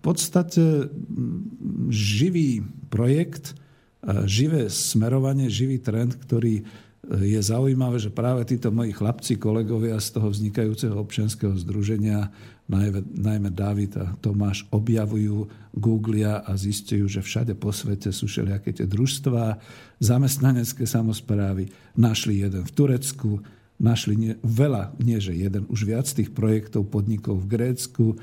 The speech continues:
niečo vo Francúzsku, v Latinskej Amerike je toho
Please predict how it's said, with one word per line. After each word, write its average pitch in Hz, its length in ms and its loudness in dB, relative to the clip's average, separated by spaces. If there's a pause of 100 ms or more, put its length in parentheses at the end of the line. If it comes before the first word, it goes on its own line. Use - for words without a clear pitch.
(240)
niečo 113 320 2
vo 104 160 -2
Francúzsku, 113 920 0 (240)
v 113 160 4
Latinskej 123 580 0
Amerike 110 540 0
je - 100 -4
toho 107 320 0